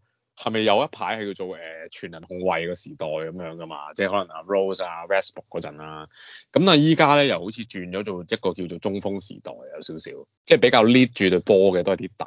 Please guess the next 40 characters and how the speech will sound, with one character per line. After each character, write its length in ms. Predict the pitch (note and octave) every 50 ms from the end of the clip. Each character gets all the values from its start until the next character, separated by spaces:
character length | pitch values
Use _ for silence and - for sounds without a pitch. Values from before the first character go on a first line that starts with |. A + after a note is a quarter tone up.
| - -
嘅， 280 | G#1 - D2+ D2+ - -
即 80 | - B2
係， 80 | A2 -
但 120 | - G#2
係 80 | G2+ A2
嗰 140 | - A#2 C#3
啲 280 | F3+ G3 - - E2
底 80 | F2 G#2
就 160 | G#2 F#2+ F2
要 280 | F2 E2+ E2 E2+ D2 C#2+
有， 100 | D2+ E2
有 160 | F2 F2 F#2
射 240 | - - D#2+ D#2+ D#2+
程 140 | - D#2+ D2 D2+
啦， 200 | E2 F2 F2 F2 F2+
同 100 | - F#2
埋 80 | E2+ E2+
有 160 | E2 D#2 F2
組 220 | F2 D#2+ D#2 D#2+ E2
織 100 | F2+ -
咯。 160 | - F2+ F2 - _ - _ _ _
即 80 | - D#3
係 220 | C#3 A#2+ G#2+ G#2 - _ _ _ _ _ _
嘅 300 | E3+ D3+ C3+ A2+ G2 F2
例 100 | F#2 F#2
子 120 | F2+ G#2+
就 140 | G#2+ A2 F2+
可 60 | F2+
能 160 | G#2 A#2+ A2 E2+
係， 60 | _ D#2 D#2 D#2 _ _
呃， 600 | - E2 D#2 D2+ D2+ D2+ D2+ D2+ D#2 D2+ D2+ D2+ _ _ _ _ _ _ _
七 120 | - - C#3+
六 80 | A#2+ F2+
人 300 | - E2 C#2+ C#2+ D#2 E2+
噉 200 | F2 F2 G2+ G#2
樣 60 | G2
啦， 320 | G2+ G2+ G2+ G2+ G2 G2 F#2+
又 140 | F2+ E2
或 120 | E2+ E2 D#2+
者 120 | - -